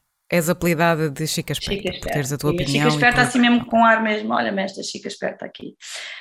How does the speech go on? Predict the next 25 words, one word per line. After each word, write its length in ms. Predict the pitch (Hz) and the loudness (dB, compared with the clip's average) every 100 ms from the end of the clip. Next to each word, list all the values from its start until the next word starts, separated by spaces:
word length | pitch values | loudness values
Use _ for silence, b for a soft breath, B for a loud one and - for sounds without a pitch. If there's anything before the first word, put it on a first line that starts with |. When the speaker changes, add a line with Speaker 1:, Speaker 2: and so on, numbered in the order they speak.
| B | B
Speaker 2:
Pronto, 340 | - 196 160 147 | 2 2 4 4
esse 180 | 214 214 | 2 4
talvez 360 | 285 277 277 | 4 6 6
me 100 | 262 | 4
tenha 220 | 247 240 240 | 2 2 0
ficado 760 | 240 226 220 214 208 214 202 | -2 2 6 6 2 -4 -6
como 240 | - 208 202 | -4 -4 -2
o 60 | |
exemplo 500 | 208 190 202 196 196 | -4 -2 -2 -4 -6
de 100 | 165 | -10
maior, 380 | 180 175 170 170 160 _ b b b _ - | -8 -4 -4 -4 -12 _ b b b _ -8
ah, 320 | 165 156 156 | -6 -4 -4
estupidez 880 | 156 - - 185 170 165 165 - - 151 | -6 -6 -6 -4 0 0 0 -4 -6 -4
dita 300 | 180 - - | -6 -4 -6
até, 840 | - - 160 165 - - - - | -6 -4 -4 -4 -8 -10 -12 -12
até 220 | - - | -12 -8
hoje, 480 | 175 165 - - - - | -6 -4 -6 -8 -10 -8
<laughs> 920 | 185 165 214 175 - - - 190 - | -4 0 0 0 -6 -14 -10 -10 -2
no 200 | 185 180 | 0 0
plano, 580 | 185 190 190 180 - - - | 4 6 6 2 -2 -4 6
no 200 | 262 277 | 8 8
plano 240 | 240 247 | 6 4
profissional. 840 | - - 233 - 220 185 190 269 B B B B _ _ _ | 2 -2 0 0 4 4 4 2 B B B B _ _ _
Depois, 840 | 247 233 - 285 294 294 269 - - 254 262 269 | -8 -8 -4 4 6 4 0 -6 -2 2 4 4
hum, 500 | 269 269 269 269 269 | 4 2 2 0 -2